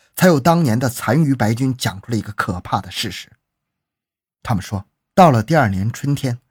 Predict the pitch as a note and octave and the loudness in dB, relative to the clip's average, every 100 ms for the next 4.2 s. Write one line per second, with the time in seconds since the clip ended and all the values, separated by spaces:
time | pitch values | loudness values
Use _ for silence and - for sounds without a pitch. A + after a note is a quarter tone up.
0 | _ _ C3+ F3 G3 G3+ D3 A#2 B2+ D3 | _ _ 2 4 4 4 2 2 0 2
1 | E3 C3+ C#3+ D#3 - - C#3 C#3+ F3+ D3+ | 0 -2 -4 -4 -4 -2 0 2 2 0
2 | C#3 D#3 G2 D3+ C#3+ A2+ A#2+ A#2 - - | 0 0 0 0 -2 -2 -2 -2 -2 0
3 | E3 C3+ - - D3 A2+ A#2 - B2 G#2 | 0 -2 -8 -4 -2 -2 -4 -4 -2 -2
4 | F#2 | -4